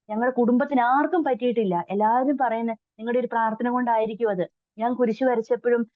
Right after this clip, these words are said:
ഇത് കഥകളിൽ കുരിശ് വരച്ചപ്പോഴും ഒന്നും അപ്പച്ചൻ ഒരു എക്സ്ക്യൂ-, ഏഹ്, വേണ്ടാന്ന് ഒന്നും പറഞ്ഞിട്ടില്ല. അപ്പച്ചൻ കാണുന്നുണ്ടായിരുന്നു ഞങ്ങൾ ചെയ്യുന്നത്. എന്റെ കയ്യിൽ കൊന്തയുണ്ടായിരുന്നു. ആ കൊന്തയാ ഇതിൽ ഞാൻ തൂക്കി ഇട്ടു ഞാന്. എന്നിട്ടാണ് ഞങ്ങൾ അത് പിടിച്ചു, പിടിച്ചോണ്ടിരുന്നത്. കാരണം നമുക്കറിയത്തില്ല ഇങ്ങനത്തെ ഒരു സിറ്റുവേഷൻ നമ്മള്,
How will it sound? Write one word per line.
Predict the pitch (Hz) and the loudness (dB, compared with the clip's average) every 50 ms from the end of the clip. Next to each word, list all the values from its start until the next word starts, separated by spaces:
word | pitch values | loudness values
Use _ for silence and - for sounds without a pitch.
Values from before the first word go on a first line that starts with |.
| _ _ _ | _ _ _
ഇത് | _ 214 208 | _ -10 -4
കഥകളിൽ | - 220 208 208 220 240 247 247 | -2 0 2 2 2 2 2 2
കുരിശ് | 247 233 208 202 - 247 | 0 -2 -4 -2 -2 -2
വരച്ചപ്പോഴും | 233 226 220 - 240 254 254 247 247 240 | -2 -2 -2 -6 -6 -2 0 2 2 2
ഒന്നും | 233 240 247 262 262 269 262 247 | 4 4 4 4 4 4 4 2
അപ്പച്ചൻ | 226 214 240 233 233 277 254 240 214 202 214 | 0 -2 -4 -2 0 0 0 0 -2 -2 0
ഒരു | 240 269 294 302 320 330 320 302 - - | 2 2 2 2 2 0 0 -2 -2 -6
എക്സ്ക്യൂ-, | 220 - _ _ 240 226 | -8 -10 _ _ 0 2
ഏഹ്, | 214 220 220 208 | 2 2 2 2
വേണ്ടാന്ന് | 208 214 214 220 226 214 240 240 247 254 240 240 233 | 2 2 2 2 2 2 2 2 2 2 0 -2 -2
ഒന്നും | 226 226 254 302 311 269 | 0 2 2 2 2 2
പറഞ്ഞിട്ടില്ല. | 254 226 202 226 214 - 226 214 | 0 -2 -2 -4 -4 -2 0 -2
അപ്പച്ചൻ | 196 196 220 - 240 233 | -2 -2 -4 -6 -4 0
കാണുന്നുണ്ടായിരുന്നു | 226 226 220 220 233 240 233 214 202 202 202 208 | 0 0 2 0 0 0 0 0 0 0 -2 -4
ഞങ്ങൾ | 202 202 214 208 | -4 -4 -4 -2
ചെയ്യുന്നത്. | 190 220 202 202 202 196 185 185 - _ _ _ - | -2 -2 -2 -2 -2 -2 -4 -4 -6 _ _ _ -4
എന്റെ | 220 233 240 | 0 0 2
കയ്യിൽ | 233 240 226 233 240 | 4 4 4 4 4
കൊന്തയുണ്ടായിരുന്നു. | 240 233 226 220 226 220 269 262 240 220 220 214 214 214 208 | 4 4 2 2 2 2 2 2 2 2 2 2 2 0 -2
ആ | 220 - | -2 -2
കൊന്തയാ | 220 214 220 214 226 233 240 254 247 233 233 233 - _ _ _ _ _ _ | -4 -4 -4 -4 -4 -2 0 2 2 2 0 0 -4 _ _ _ _ _ _
ഇതിൽ | - 190 208 220 233 226 - | -6 -2 0 0 0 0 -2
ഞാൻ | 233 233 226 226 | -2 0 0 0
തൂക്കി | 214 240 214 220 208 - 254 | 0 -2 -2 -2 0 0 0
ഇട്ടു | 226 180 - 233 226 | 0 0 0 0 0
ഞാന്. | 214 214 196 185 170 - _ _ _ | 0 0 0 -2 -4 -6 _ _ _
എന്നിട്ടാണ് | 220 233 262 277 - 285 262 269 269 | 0 0 0 2 2 0 2 2 2
ഞങ്ങൾ | 262 254 247 247 240 | 2 2 0 0 -2
അത് | 240 220 - | -2 -2 -4
പിടിച്ചു, | 240 202 180 - 247 233 220 226 | -4 -6 0 2 2 2 2 0
പിടിച്ചോണ്ടിരുന്നത്. | 190 214 214 - 240 233 214 226 220 220 214 | -2 -6 -2 0 0 0 0 0 -2 -2 -2
കാരണം | 233 226 226 247 247 247 - _ _ _ _ _ _ _ | -2 0 0 0 -2 -2 -4 _ _ _ _ _ _ _
നമുക്കറിയത്തില്ല | 214 214 233 247 240 269 247 240 254 254 262 269 254 240 | -2 -2 -2 0 0 2 2 2 2 2 2 2 2 2
ഇങ്ങനത്തെ | 226 220 220 214 233 | 2 0 0 0 0
ഒരു | 226 220 | 0 0
സിറ്റുവേഷൻ | 220 226 214 196 220 214 214 214 - 220 | 0 -2 -4 -2 0 -2 -2 -2 -2 -2
നമ്മള്, | 220 214 220 214 220 | 0 2 2 2 2